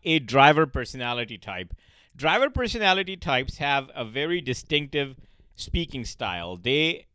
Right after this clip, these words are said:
speak in declarative sentences rather than asking questions, okay?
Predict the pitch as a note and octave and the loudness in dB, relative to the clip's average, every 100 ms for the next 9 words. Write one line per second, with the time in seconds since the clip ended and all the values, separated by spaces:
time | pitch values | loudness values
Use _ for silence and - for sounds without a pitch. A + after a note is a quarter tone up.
0 | _ _ _ - - D3+ D3+ D#3+ _ C#3+ | _ _ _ -10 -6 0 0 0 _ -6
1 | B2+ G2 B2 A#2+ D3+ D3+ D3+ D3 D3 C3+ | -6 -4 -2 -2 0 0 2 0 -2 -2
2 | - - B2+ B2+ A#2 G2+ A2+ G#2 - A#2 | -14 -4 -2 -2 -6 -6 -8 -8 -6 -4
3 | A#2 B2+ A#2+ A2+ A2+ - _ - B2 C3 | -2 -2 0 -2 -4 -10 _ -4 -2 -2
4 | - B2 A#2 - B2+ A2 - D2+ C2 - | -4 -8 -8 -6 -4 -4 -6 -14 -20 -20
5 | - C3+ E3+ | -2 0 0